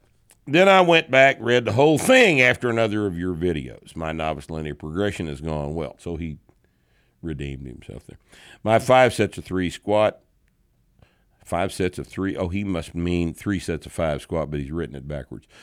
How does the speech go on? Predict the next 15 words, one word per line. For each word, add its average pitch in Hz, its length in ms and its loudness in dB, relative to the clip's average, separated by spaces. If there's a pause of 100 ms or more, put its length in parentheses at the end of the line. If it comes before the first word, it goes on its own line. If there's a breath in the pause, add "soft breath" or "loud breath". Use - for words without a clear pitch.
(220 loud breath)
Went 120 220 2
from 98 220 0
one 117 180 2
eighty-five 117 640 2
to 85 100 -8
two 101 200 -4
ninety-five. 117 680 -2
Press 92 380 -4
went 78 220 -8
from 71 180 -14
one 71 160 -10
fifteen 78 440 -8
to 71 60 -10
one 71 200 -14
sixty. 110 560 -4